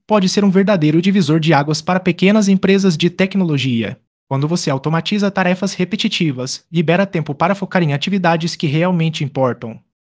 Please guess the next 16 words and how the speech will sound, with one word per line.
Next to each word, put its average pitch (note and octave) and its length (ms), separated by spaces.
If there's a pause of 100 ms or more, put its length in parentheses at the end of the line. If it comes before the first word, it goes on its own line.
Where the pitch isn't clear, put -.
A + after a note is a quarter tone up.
Isso G3+ 200
significa G#3 580
que A3 120
você G3 260
pode F#3+ 260
dedicar E3+ 420
mais D3 320
atenção F3+ 540
à F3+ 100
inovação F3 600
e E3 80
ao F3+ 100
crescimento F#3 560
do E3 120
seu F3 160
negócio. C#3 640